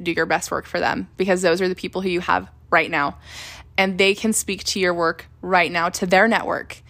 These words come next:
Um, the next piece of advice I would love to give, and I've talked about this on the podcast one time, and I know I need to talk about this so many more times because it has changed my business, is networking with people who are,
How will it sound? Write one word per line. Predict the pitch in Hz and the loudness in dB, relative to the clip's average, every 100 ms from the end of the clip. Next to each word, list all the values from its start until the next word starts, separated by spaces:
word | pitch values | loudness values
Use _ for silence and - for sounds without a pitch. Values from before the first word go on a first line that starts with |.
| - - - - - | -20 -20 -20 -6 2
Um, | 202 185 170 - - - | 2 2 -2 -8 -10 -6
the | 196 | 0
next | 208 196 - | 4 4 2
piece | 240 220 | 0 2
of | |
advice | 202 185 151 180 - | 2 4 2 2 2
I | 180 | 2
would | 175 160 | 2 2
love | 156 | 2
to | - | 2
give, | 170 147 | 0 0
and | 185 | 2
I've | 190 | 0
talked | - 185 - | 4 2 4
about | 220 233 | 2 4
this | 254 | 2
on | 247 | 2
the | 220 | 2
podcast | - 165 - - 175 - - - | 2 0 2 2 2 0 -10 -12
one | - 180 170 165 | -10 0 2 2
time, | 185 170 156 156 202 269 - - - - - | 0 -2 2 2 0 -2 -4 -20 -20 -20 -2
and | 202 | 2
I | 190 | 4
know | 190 202 202 185 165 165 170 202 | 2 2 2 6 6 6 4 2
I | 202 | 0
need | 185 | -2
to | 175 | -2
talk | 180 175 | -2 2
about | 175 165 | 2 2
this | 180 | 2
so | - - 170 156 | 0 2 2 2
many | 175 | -2
more | 175 165 | -2 -2
times | 175 165 180 | 0 -2 -2
because | 175 - 160 156 | -6 0 2 2
it | 175 165 | 0 0
has | 185 180 170 175 - - - - - - - | 0 0 0 -4 -8 -12 -20 -20 -20 -20 -8
changed | - 202 180 170 - 151 | -4 -2 -2 0 0 2
my | 170 160 | 2 2
business, | 151 170 196 285 - - - 214 | 0 0 2 2 2 -2 0 4
is | 190 185 - - | 4 4 -4 -6
networking | 202 180 185 196 214 | 0 0 0 -4 -2
with | 202 | -4
people | - 185 - 170 156 | -6 -6 -2 0 0
who | - 185 175 | 0 2 4
are, | - 170 156 | 6 4 4